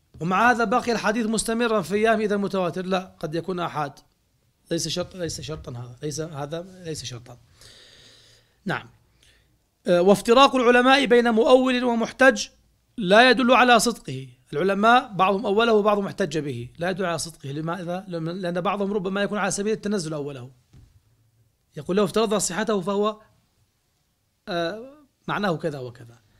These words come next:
فإذا افترقوا فيه بين مؤول ومحتج لا يعني أنه متواتر. وأن المخبر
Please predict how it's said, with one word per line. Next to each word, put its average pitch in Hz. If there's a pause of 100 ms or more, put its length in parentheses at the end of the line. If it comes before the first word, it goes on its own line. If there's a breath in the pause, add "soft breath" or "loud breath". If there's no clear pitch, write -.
(200)
فإذا 175
افترقوا 202
فيه 220
بين 202
مؤول 214
ومحتج 196
لا 208
يعني 202
أنه 196
متواتر. 131 (3000 loud breath)
وأن 247
المخبر 180